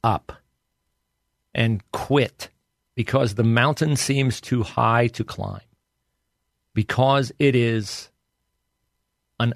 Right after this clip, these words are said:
unwinnable fight. I've said before, you have the wrong focus if your decision on what to do is predicated by the fact that,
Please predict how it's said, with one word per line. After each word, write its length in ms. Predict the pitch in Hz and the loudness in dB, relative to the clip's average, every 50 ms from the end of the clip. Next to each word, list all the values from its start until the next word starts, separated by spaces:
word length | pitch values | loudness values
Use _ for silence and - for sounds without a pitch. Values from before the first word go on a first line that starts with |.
| - _ | -4 _
unwinnable 720 | - 165 165 170 165 147 127 143 143 143 131 113 127 113 - | 0 0 2 2 2 2 2 2 2 2 2 2 0 -2 -2
fight. 400 | - - 104 98 - - _ _ _ _ _ _ _ _ _ _ _ _ _ _ _ _ _ _ _ _ _ _ _ _ _ _ _ _ _ _ _ _ _ _ _ _ _ _ | -4 -6 -8 -8 -8 -12 _ _ _ _ _ _ _ _ _ _ _ _ _ _ _ _ _ _ _ _ _ _ _ _ _ _ _ _ _ _ _ _ _ _ _ _ _ _
I've 100 | - 104 | -10 -4
said 400 | - - - - - 110 110 117 | -2 0 0 0 0 -2 -2 -2
before, 640 | 113 123 104 - - 113 107 101 95 - - - _ _ _ _ _ _ _ _ _ _ _ _ _ _ _ _ _ _ _ _ _ _ _ _ _ _ _ _ _ _ - | -2 -4 -4 -2 -2 -2 -2 -2 -4 -10 -12 -18 _ _ _ _ _ _ _ _ _ _ _ _ _ _ _ _ _ _ _ _ _ _ _ _ _ _ _ _ _ _ -8
you 140 | 113 113 - | -6 -6 -6
have 420 | - - 117 120 131 135 123 113 | -4 -4 -2 0 0 -2 -2 -4
the 120 | - 120 | -6 -4
wrong 680 | 110 107 104 117 123 139 143 147 151 160 160 165 170 180 | -4 -2 -2 0 0 2 2 0 0 0 -2 -2 -4 -6
focus 840 | - - - - - 127 123 120 - 123 - - - - - - - _ _ _ _ _ _ _ _ _ _ | -10 -10 -10 -6 -4 -2 -2 -4 -4 -8 -12 -8 -8 -8 -8 -8 -12 _ _ _ _ _ _ _ _ _ _
if 240 | - 101 98 - - | -8 -8 -6 -4 -2
your 380 | 120 120 113 113 107 101 95 - _ _ _ _ _ _ _ _ _ _ _ _ _ _ _ _ _ _ _ _ _ _ _ _ _ _ _ _ _ _ _ _ _ _ 90 | 0 0 2 0 0 -4 -6 -10 _ _ _ _ _ _ _ _ _ _ _ _ _ _ _ _ _ _ _ _ _ _ _ _ _ _ _ _ _ _ _ _ _ _ -4
decision 720 | - 123 113 - - - - 165 175 147 139 160 160 156 - - | -2 -2 0 0 -2 0 2 2 2 2 2 0 0 -2 -4 -4
on 240 | - 127 120 120 113 | -2 0 0 0 2
what 180 | 113 - - - | 0 -2 -2 -2
to 120 | - 123 | -4 -6
do 560 | 104 92 131 135 135 123 110 98 98 101 101 _ _ _ _ - | -4 -2 0 2 2 2 0 -2 -4 -8 -12 _ _ _ _ -4
is 160 | - 113 101 - | -4 -4 -4 -4
predicated 760 | - - - 143 143 143 127 - - 120 113 110 110 101 98 | -8 -4 -2 -2 0 0 -2 -2 0 0 0 0 0 -2 -2
by 200 | 98 104 107 104 | -2 -2 -2 -2
the 80 | 95 | -4
fact 400 | 92 - - 107 95 95 92 - | -6 -4 -2 -2 -2 -2 -4 -4
that, 180 | - 98 92 87 | -6 -6 -6 -6